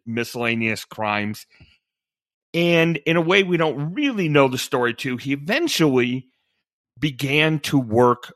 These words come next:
for Miguel Angel Felix Gallardo, who we've talked about a lot and everybody knows about him, right? And he started off initially as just part of a crew of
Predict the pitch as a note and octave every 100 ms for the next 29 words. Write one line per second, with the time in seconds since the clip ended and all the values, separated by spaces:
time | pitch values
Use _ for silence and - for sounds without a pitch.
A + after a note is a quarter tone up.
0 | _ - - B2 A#2+ A#2+ A#2 A#2 _ -
1 | A2+ A2+ A2 B2 B2+ A2+ A2+ G#2+ A2 -
2 | G2+ G2+ - - F#2+ F#2 F2+ B1+ - _
3 | _ _ _ _ _ _ _ - F2+ G#2
4 | - G#2+ G#2 - F#2+ F#2+ F2 - F#2 F#2
5 | F2+ G2 F#2+ F#2+ _ - F2+ E2 E2 _
6 | _ _ _ F2 F2+ F#2 F#2 F2 F#2+ F2+
7 | E2+ F2 E2 - D#2+ C#2 - F2+ - _
8 | _ _ - - - - _ _ _ _
9 | - E3+ E3+ - A3 A3+ F#3 E3+ - C3
10 | C#3+ D3 D3+ C#3 A#2+ A2 D#3 C#3+ - C#3
11 | C#3 A#2+ A2+ - A2+ C#3+ C#3+ B2 A2+ G#2